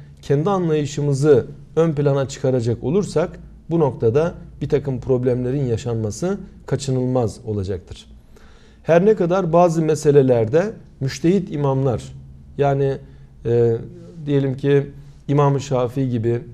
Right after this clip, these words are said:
İmam-ı Azam gibi böyle zatlar, e,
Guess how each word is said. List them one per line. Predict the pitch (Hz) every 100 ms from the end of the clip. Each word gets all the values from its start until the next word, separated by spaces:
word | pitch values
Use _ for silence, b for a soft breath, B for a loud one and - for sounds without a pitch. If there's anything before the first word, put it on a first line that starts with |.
| - - -
İmam-ı | 135 139 131
Azam | 131 117 139 135
gibi | 117 110 135 139 151
böyle | 160 143
zatlar, | 117 131 123 135 170 175 - b b b b 120
e, | 120 120